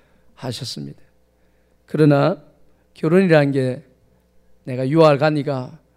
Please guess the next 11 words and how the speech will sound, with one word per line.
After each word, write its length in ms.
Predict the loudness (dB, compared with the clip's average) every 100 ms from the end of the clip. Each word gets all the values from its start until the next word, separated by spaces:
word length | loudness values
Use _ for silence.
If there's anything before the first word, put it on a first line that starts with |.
| _
신부가 680 | -18 -14 -10 -4 -4 -6 -12 -10
자리에 540 | -8 -6 -8 -8 -14 _ _ _
대령을 380 | -10 -2 0 2
하는 260 | 2 0 0
것이 220 | -4 -4
아닙니다. 480 | -4 -4 -6 -8 -18 _ _ _ _ _ _ _ _ _ _ _ _ _ _ _ _
오늘 160 | 2 4
말씀해 400 | 4 2 2 2
보면 460 | 2 0 -2 -4 -10 _ _ _ _ _ _ _ _ _
아브라함의 440 | -4 2 2 2 0
종이 460 | -2 -2 -4 -6